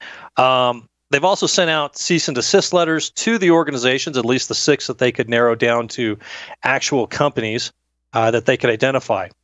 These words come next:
And the report includes three pages of domain names used by at least one of the surveillance organizations.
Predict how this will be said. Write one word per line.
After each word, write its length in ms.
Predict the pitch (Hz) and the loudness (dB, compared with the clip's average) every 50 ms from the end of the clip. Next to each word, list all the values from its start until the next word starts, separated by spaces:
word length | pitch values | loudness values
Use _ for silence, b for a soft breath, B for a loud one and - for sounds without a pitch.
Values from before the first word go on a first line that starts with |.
| _ _ 127 | _ _ -2
And 140 | 135 135 139 | 0 2 2
the 40 | |
report 420 | 147 143 - - - 151 143 135 - | 2 2 0 0 0 0 0 0 -4
includes 580 | 139 - - - 131 127 127 120 113 - - _ _ | -10 -10 -4 -2 0 0 0 0 -4 -8 -12 _ _
three 340 | - - - 147 160 160 165 | -12 -4 0 2 2 2 2
pages 540 | 151 - - 156 151 147 135 131 127 113 - | 0 0 0 0 0 0 0 0 0 0 0
of 160 | 131 127 113 | -2 -2 0
domain 380 | 110 120 113 120 139 151 151 131 | 0 0 2 2 0 0 0 0
names 360 | 120 110 110 107 110 - - _ | 0 -2 -2 -4 -6 -10 -14 _
used 520 | - 117 113 117 120 127 127 120 - - _ | -10 -4 0 2 2 2 2 0 -4 -2 _
by 340 | 117 113 110 107 107 110 110 | 2 2 4 4 2 2 0
at 140 | 117 117 120 | 0 0 0
least 240 | 127 120 - - | 0 0 -2 0
one 160 | 120 117 117 117 | 0 2 2 2
of 100 | 110 107 | 0 -2
the 80 | 104 | -4
surveillance 560 | - - - 110 107 107 107 107 107 101 - | -2 -2 0 0 2 2 2 0 0 -2 -2
organizations. 800 | - 104 95 - 101 92 - - 104 - - - - - - | -4 -4 -4 -4 -6 -4 -4 -4 -4 -4 -6 -8 -6 -10 -12